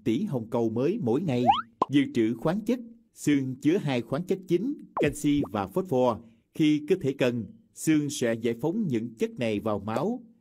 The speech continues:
để phục vụ cho các hoạt động khác trong cơ thể. Tuy nhiên, nếu không được chăm sóc tốt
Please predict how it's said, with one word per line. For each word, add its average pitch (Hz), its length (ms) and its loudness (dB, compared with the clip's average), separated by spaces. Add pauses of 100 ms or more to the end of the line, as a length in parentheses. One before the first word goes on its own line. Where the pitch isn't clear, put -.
để 131 280 2 (100)
phục 135 140 -2
vụ 101 340 0
cho 127 220 -2
các - 220 -8
hoạt 113 180 -6
động 98 180 -4
khác 214 220 -6 (140)
trong 120 240 -4
cơ 131 220 2
thể. 95 260 0
Tuy 196 120 0
nhiên, 180 260 0 (380)
nếu 165 340 4
không 156 180 0
được 117 200 2
chăm 117 160 0
sóc 196 260 -6
tốt 226 200 4